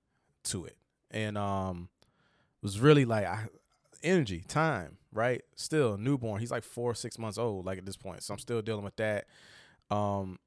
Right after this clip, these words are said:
and then family, personal time, like, you know what I'm saying? One of the things that really got to me, um,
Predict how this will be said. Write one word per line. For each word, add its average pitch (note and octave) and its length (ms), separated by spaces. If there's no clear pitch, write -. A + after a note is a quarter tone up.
and A2 180
then G#2+ 340
family, D3 480
personal D3 460
time, E2 340
like, F#2+ 300
you A2+ 80
know G#2+ 80
what G2+ 80
I'm F#2+ 60
saying? G2 400
One F#3 280
of B3 60
the A3 100
things C3+ 420
that G#2+ 140
really A2+ 520
got G#2+ 300
to - 160
me, F2 480
um, F2+ 640